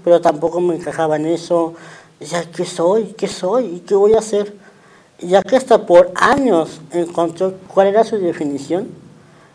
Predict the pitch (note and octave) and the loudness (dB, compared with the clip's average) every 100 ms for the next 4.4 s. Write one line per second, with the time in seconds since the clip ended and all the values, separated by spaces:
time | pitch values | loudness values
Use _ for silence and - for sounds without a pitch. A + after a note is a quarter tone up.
0 | - E3+ E3+ F3+ F3 F#3+ F#3+ G#3 G#3 G#3+ | -6 -4 0 0 0 -2 -2 -2 -2 -4
1 | - G3 G3 F#3+ F#3 F3 F3+ F#3 C3 C3 | -6 -4 -4 -2 -2 -2 -6 -10 -14 -16
2 | - _ _ _ _ _ _ _ _ _ | -20 _ _ _ _ _ _ _ _ _
3 | - E3+ F3+ - G3 F#3+ G3 F#3+ G#3+ A#3 | -10 -6 -6 2 2 2 0 0 0 -2
4 | G#3 A3+ G#3+ F#3+ | 0 0 0 -6